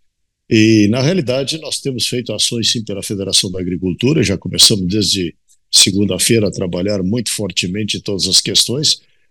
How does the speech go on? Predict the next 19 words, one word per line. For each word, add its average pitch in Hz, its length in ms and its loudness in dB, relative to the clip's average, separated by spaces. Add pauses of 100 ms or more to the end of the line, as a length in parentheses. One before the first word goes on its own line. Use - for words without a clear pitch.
(240)
porque 147 520 0
nós 139 240 -2
ainda 156 200 -2
estamos 151 280 -4
nas 135 180 -4
fases 123 320 -4
das 131 180 -4
questões 117 460 -4
emergenciais. 113 920 -2
E 127 140 -10
o 135 60 -8
que 185 160 -4
que - 100 0
significa 131 560 0
questões 101 360 0
emergenciais? 90 760 0 (580)
Ajudar 151 380 2
as - 100 4
pessoas. - 640 2